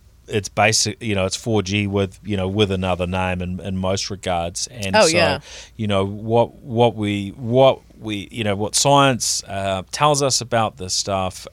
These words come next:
Speaker 1: um, you know, is that, yes, there, you know, there are, there are, uh, things that can be unhealthy with, um, um,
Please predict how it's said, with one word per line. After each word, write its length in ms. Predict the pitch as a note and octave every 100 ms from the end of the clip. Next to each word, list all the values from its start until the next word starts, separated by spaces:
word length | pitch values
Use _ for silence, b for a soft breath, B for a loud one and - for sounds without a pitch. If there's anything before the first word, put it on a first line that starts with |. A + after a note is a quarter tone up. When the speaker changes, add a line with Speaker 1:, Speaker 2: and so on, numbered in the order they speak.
| -
Speaker 1:
um, 460 | F#2 F2+ F2 F2 E2+ B B B -
you 120 | G2
know, 400 | F#2 F2+ F2+ F2+ -
is 880 | G#2+ G2 G2 F#2+ F#2 F2 - - - b b -
that, 460 | F#2 G2 F#2 F2 - _ _
yes, 420 | A2+ B2+ C#3+ - -
there, 280 | G#2+ G#2 -
you 240 | G#2+ F#2+ A2
know, 140 | F#2+
there 420 | F#2 G#2+ G#2+ G#2 G2+
are, 300 | A2+ A2 G#2+
there 260 | A2 G#2 G2
are, 300 | G2+ G#2 F#2 -
uh, 280 | F#2+ F#2 F2+
things 360 | - A2+ G2
that 140 | F#2+ -
can 160 | F#2
be 160 | F#2 F#2
unhealthy 680 | F2 E2 F#2 F2+ - F#2 F2
with, 400 | F2 F2 - -
um, 320 | F#2 F2+ E2+ E2 B B B -
um, 680 | E2+ E2+ E2 E2 E2 E2